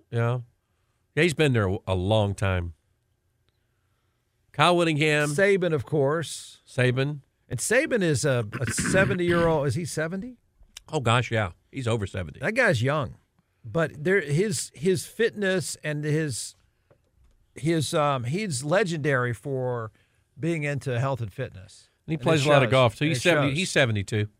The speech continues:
Speaker 2: The guy looks good for seventy-two.
Speaker 1: Yeah.
Speaker 2: He's a terrible dresser, but it looks good for seventy-two. This is one of his best coaching years.
Speaker 1: It is. He, they have Auburn this week where they're favored by ten. How about those Auburn War Eagles, Tigers? They,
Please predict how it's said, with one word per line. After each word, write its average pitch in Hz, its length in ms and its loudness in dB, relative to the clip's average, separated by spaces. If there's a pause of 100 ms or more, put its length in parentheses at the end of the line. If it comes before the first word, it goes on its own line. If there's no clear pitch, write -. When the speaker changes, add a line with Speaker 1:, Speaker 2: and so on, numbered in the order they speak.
(260)
Speaker 2:
The - 80 -12
guy 151 120 0
looks 104 180 -6
good 127 200 -6
for 101 140 -16
seventy-two. 120 340 -2
Speaker 1:
Yeah. 104 120 2
Speaker 2:
He's 104 140 -4
a 107 60 -6
terrible 156 400 -2
dresser, 123 420 -4
but 107 120 -8
it - 40 -8
looks 131 180 -8
good 123 180 -8
for - 120 -16
seventy-two. 120 500 -4
This 165 180 -4
is - 60 -8
one 156 160 0
of 139 40 -2
his 127 120 -4
best 123 240 -4
coaching 104 340 -8
years. - 320 -20
Speaker 1:
It 175 140 4
is. 110 240 2
He, - 180 -8 (320)
they 156 160 6
have 139 220 6
Auburn 135 360 6
this 107 180 0
week 117 220 0
where 107 80 4
they're 98 160 4
favored 120 340 2
by 107 140 4
ten. 113 340 0 (280)
How 147 140 4
about 170 280 2
those 127 220 2
Auburn 143 400 4
War 135 300 4
Eagles, 92 300 0
Tigers? 120 480 0 (460)
They, 160 280 4